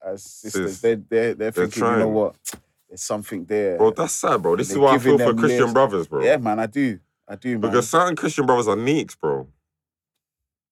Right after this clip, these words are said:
Speaker 1: Why? Why? Why are they neeks?
Speaker 2: 'Cause of how they carry themselves. You call it loyalty, I call it neeks.
Speaker 1: Nah, just, uh, they're loyal because, like, you're still treating them good, even though, I wouldn't say they're mugging you off, but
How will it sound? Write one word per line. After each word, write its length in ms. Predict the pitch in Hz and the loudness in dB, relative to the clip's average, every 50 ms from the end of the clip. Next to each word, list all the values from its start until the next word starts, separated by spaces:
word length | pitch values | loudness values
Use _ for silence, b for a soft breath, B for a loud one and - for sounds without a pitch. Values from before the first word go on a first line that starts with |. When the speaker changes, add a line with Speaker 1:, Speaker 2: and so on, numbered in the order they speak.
| _ _ _ | _ _ _
Speaker 1:
Why? 140 | 92 104 - | -8 -6 -6
Why? 320 | - 110 143 135 110 98 - _ _ _ | -2 0 0 0 0 -2 -6 _ _ _
Why 200 | - - 107 107 | -14 -8 -6 -4
are 40 | 107 | -4
they 120 | 104 110 104 | -4 -6 -10
neeks? 280 | 104 101 92 - _ | -10 -12 -14 -8 _
Speaker 2:
'Cause 100 | 131 113 | -4 -4
of 80 | 120 120 | -2 0
how 120 | 139 131 | 0 0
they 100 | 127 117 | 0 -2
carry 280 | - - - 160 156 151 | -4 -2 0 0 2 2
themselves. 380 | 131 113 110 - 110 95 104 131 | 2 0 0 0 0 0 2 2
You 80 | 170 185 | 0 4
call 160 | - 208 185 | 4 6 6
it 80 | 165 156 | 6 6
loyalty, 520 | 165 180 180 156 143 135 - 120 107 127 - | 4 6 6 4 4 2 0 -2 -2 0 2
I 160 | 117 135 156 | 2 2 2
call 180 | 151 - 143 127 | 4 2 2 2
it 100 | 123 117 | 2 0
neeks. 300 | 131 147 139 101 - 120 | 0 -2 -2 -2 0 2
Speaker 1:
Nah, 180 | 151 202 240 233 | 4 4 4 4
just, 220 | 202 262 - - - - | 4 2 0 0 2 2
uh, 120 | 175 208 - | 2 2 2
they're 180 | 151 151 185 180 | 0 -2 -2 0
loyal 360 | 180 196 220 247 233 202 180 151 | 0 4 6 6 6 6 4 2
because, 520 | - 170 165 143 - - 175 165 139 139 | 0 -2 -4 -2 2 2 2 2 2 2
like, 260 | 147 147 143 120 104 - _ _ _ _ _ _ | 4 4 4 4 2 -4 _ _ _ _ _ _
you're 160 | 127 135 139 | -2 -2 -2
still 280 | 131 - - 170 170 156 | -2 -2 -4 -4 -2 -2
treating 360 | 143 - - 160 127 131 139 | -4 -4 -6 -4 -4 -2 -4
them 160 | 139 135 127 | -4 -6 -6
good, 280 | 110 - 139 123 110 107 | -4 0 0 0 0 -2
even 360 | - 135 139 131 135 127 123 110 | -6 -6 -4 -2 -2 -4 0 2
though, 340 | 123 120 120 113 107 - - _ _ _ _ _ _ _ _ _ _ _ _ _ _ _ _ _ _ _ _ _ _ _ _ - 85 113 - _ - | 2 2 2 0 -2 -6 -10 _ _ _ _ _ _ _ _ _ _ _ _ _ _ _ _ _ _ _ _ _ _ _ _ -20 -20 -20 -20 _ -10
I 60 | - | -8
wouldn't 260 | 131 147 165 151 143 139 | -6 -6 -4 -6 -6 -2
say 140 | - 139 | -2 0
they're 120 | 123 113 110 | 0 0 0
mugging 380 | 110 117 117 113 107 117 101 | 0 -2 -4 -4 -6 -8 -8
you 160 | 101 104 101 98 | -4 -4 -2 -4
off, 140 | 95 - _ - | -4 -6 _ -4
but 180 | - - - | -4 -4 -6